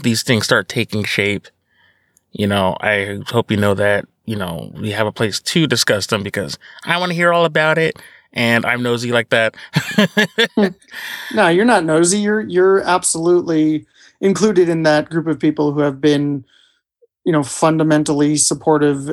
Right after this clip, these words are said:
Speaker 2: and wonderful a-, about m-, all of my artistic ventures.
Speaker 1: And I appreciate
Speaker 2: And I couldn't,
Speaker 1: that.
Speaker 2: I couldn't be more appreciative.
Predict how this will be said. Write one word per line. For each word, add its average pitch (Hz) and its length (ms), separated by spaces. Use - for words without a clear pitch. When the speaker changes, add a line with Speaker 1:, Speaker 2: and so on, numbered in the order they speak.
Speaker 2:
and 139 520
wonderful 143 640
a-, - 40
about 147 380
m-, 151 140
all 147 200
of 147 60
my 156 420
artistic 156 420
ventures. - 800
Speaker 1:
And 139 100
I 143 60
appreciate 156 320
Speaker 2:
And 151 160
I 147 80
couldn't, 180 360
Speaker 1:
that. - 60
Speaker 2:
I 185 80
couldn't 196 260
be 175 100
more 160 160
appreciative. - 720